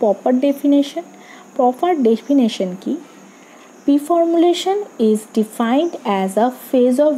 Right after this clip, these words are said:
research in which the physiochemical properties of a drug are studied and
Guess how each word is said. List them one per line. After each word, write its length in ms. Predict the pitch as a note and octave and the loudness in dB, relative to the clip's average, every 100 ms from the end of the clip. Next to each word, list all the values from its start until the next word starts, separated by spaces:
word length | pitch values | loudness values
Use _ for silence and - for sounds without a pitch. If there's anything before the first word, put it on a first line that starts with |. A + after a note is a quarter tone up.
| A#3 | 2
research 500 | A3 G#3+ G#3+ F#3+ C4 - - B3+ | 0 2 0 2 0 -6 -6 -2
in 60 | D4+ D4 - | -2 -2 -2
which 260 | A3+ C#4 - | -2 -2 -4
the 80 | G3 G3 - | -6 -6 -2
physiochemical 1160 | B3 B3 C#4 D4 E4+ F4 B3 A#3 A#3+ A#3+ A#3+ A#3+ B3 | 0 2 2 2 2 0 0 4 2 2 2 2 2
properties 640 | G#3 G3+ C4 B3+ D4 D4+ - G#3+ G3+ | -2 0 -4 -2 -2 -2 -2 0 0
of 100 | G3+ - F#3+ | 0 -4 -4
a 20 | F3+ F#3 | -4 -4
drug 300 | A3 A#3 G3+ A#3 - - - F#3 | 0 2 0 -2 -12 -20 -14 -6
are 100 | G3 - - | -6 -8 -6
studied 560 | A3 G3 G3 A#3+ F#4 - - - - | 0 0 2 2 0 -2 -20 -18 -6
and 100 | G3+ | -4